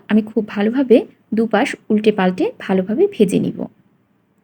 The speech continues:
তো মাছটা ভাজা হয়ে গেলে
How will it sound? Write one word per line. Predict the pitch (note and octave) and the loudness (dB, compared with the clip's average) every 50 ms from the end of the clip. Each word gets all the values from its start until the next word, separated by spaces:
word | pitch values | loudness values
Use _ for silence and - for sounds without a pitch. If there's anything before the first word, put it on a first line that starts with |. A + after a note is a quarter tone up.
| _ _ _ _ _ _ _ _ _ _ _ _ _ _ _ _ _ _ _ _ _ _ _ _ _ _ _ | _ _ _ _ _ _ _ _ _ _ _ _ _ _ _ _ _ _ _ _ _ _ _ _ _ _ _
তো | D#4+ D#4+ | 2 4
মাছটা | D4 B3+ B3 B3 - B3+ | 6 6 4 2 0 -4
ভাজা | A#3+ A3+ A3 G#3 G#3+ G#3 | -2 -2 -2 -2 0 2
হয়ে | G#3+ G3+ G3 | 2 2 2
গেলে | F#3+ G3+ G#3 A#3 D#4 A#4 | 0 0 0 2 2 4